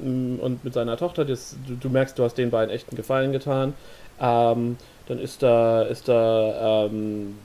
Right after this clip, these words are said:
so ein sehr alt wirkender, äh, äh, Dragonborn, das ist so ein Drachengeborener, so ein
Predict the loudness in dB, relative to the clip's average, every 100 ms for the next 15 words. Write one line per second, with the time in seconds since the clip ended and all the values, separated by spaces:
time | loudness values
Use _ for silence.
0 | -20 -6 -2 0 -2 -4 -6 -8 -12 -18
1 | -20 -20 -20 -20 -20 -20 -18 -14 -8 0
2 | 2 4 2 0 2 4 2 -2 -6 -6
3 | -4 -4 0 2 2 2 0 0 0 0
4 | 0 -2 -4 -8 -20 -20 -20 -20 -12 -6
5 | -6 0 2 2 2 6 6 6 2 -4
6 | -6 -8 -6 -4 -2 0 0 0 -2 -2
7 | -4 -6